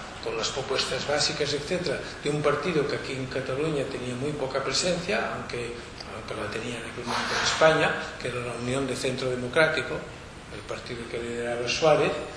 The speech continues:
y que dijo, Es, pero si este, si he contribuido a este papel, era un papel que habíamos redactado Carlos Prieto, que estaba en la fe-, en la Junta de la Federación, y yo, y que no sé si es el número de cabo al que tú te referías, o el número de ca-,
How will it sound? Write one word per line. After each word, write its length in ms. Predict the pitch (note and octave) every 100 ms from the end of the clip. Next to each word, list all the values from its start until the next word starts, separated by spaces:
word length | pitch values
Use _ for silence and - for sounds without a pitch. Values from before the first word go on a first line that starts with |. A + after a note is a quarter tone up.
| - - -
y 80 | E3+
que 140 | D3+ C#3+
dijo, 260 | B2+ B2+
Es, 180 | - - -
pero 140 | C#3
si 160 | - D#3
este, 320 | D#3 - A3+ - - - -
si 160 | - D#3
he 100 | E3
contribuido 640 | F#3+ G3 F#3 D3 F3+ A3
a 40 | C#3
este 200 | - B2+
papel, 400 | A#2+ A2 E3 A3
era 120 | D#3+
un 80 | F3+
papel 280 | F#3+ F3+ G3+
que 60 | G3+
habíamos 380 | E3 D#3+ F#3+ F#3+
redactado 680 | F3 D#3 D#3 E3 D#3 F#3 -
Carlos 320 | E3+ D#3+ D3+ -
Prieto, 360 | D#3 E3 D#3+ - -
que 60 |
estaba 240 | - G2+ B2
en 200 | A#2 A2+
la 60 |
fe-, 180 | A2 B2+ - - -
en 60 |
la 60 | B2 -
Junta 280 | C#3+ D3+
de 60 | C#3
la 40 | C3+
Federación, 560 | C#3 C3+ C3+ C#3 D3 C#3 - -
y 100 | C3+
yo, 260 | D3+ G3 - - - -
y 120 | D3+ D3+
que 140 | D3+
no 140 | D#3
sé 180 | D3 F3
si 140 | C#3+ D#3+
es 100 | D3+
el 60 |
número 320 | D#3+ D#3 D3+
de 80 | D3
cabo 240 | D3+ D3+ D3
al 60 |
que 80 | D#3
tú 160 | D3 D3
te 140 | D#3
referías, 520 | C#3+ C#3+ D3 F3 G#3 -
o 40 |
el 40 | D3
número 320 | C#3 C#3 C3+
de 120 | C3+
ca-, 220 | C3+ D3